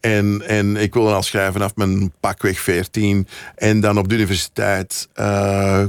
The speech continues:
kom ik in aanraking met dat werk en ik blijf op de universiteit hangen. Het, het was best moeilijk om als, eh, hoopvolle schrijver, eh, geconfronteerd te worden met het uiveren van een schrijver die gewoon plat walst.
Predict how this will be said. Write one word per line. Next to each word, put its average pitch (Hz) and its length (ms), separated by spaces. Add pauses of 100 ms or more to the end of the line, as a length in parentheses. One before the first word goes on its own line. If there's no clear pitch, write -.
kom 123 200
ik 104 120
in 110 140
aanraking 101 640
met 95 100
dat 92 160
werk 101 300
en 98 60
ik 90 140
blijf 95 380
op 92 120
de 110 60
universiteit 98 480
hangen. 104 440 (840)
Het, 120 400
het 104 160
was 110 220
best 120 320
moeilijk 113 640
om 107 300
als, 92 680
eh, 95 520 (140)
hoopvolle 110 540
schrijver, 98 840
eh, 107 260
geconfronteerd 101 760
te 107 80
worden 98 340
met 98 120
het 90 180
uiveren 95 400
van 98 140
een 98 80
schrijver 90 480
die 117 220
gewoon 87 340
plat 107 220
walst. - 440